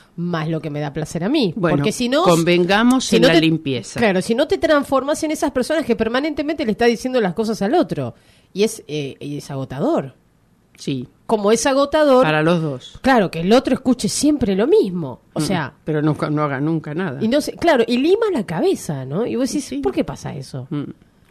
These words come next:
Speaker 2: Y porque a uno no le interesa y al otro le es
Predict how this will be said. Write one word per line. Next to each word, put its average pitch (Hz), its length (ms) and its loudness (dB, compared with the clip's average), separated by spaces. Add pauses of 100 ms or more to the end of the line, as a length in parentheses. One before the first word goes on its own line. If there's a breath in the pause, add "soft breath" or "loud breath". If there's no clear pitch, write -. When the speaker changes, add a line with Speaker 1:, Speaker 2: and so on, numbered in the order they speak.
(360 loud breath)
Speaker 2:
Y 202 160 2
porque 208 400 2
a 202 120 0
uno 226 760 2
no 175 220 0
le 175 100 2
interesa 196 800 -4 (440 loud breath)
y 170 200 0
al 156 180 2
otro 196 460 -2
le 160 460 0
es - 300 -10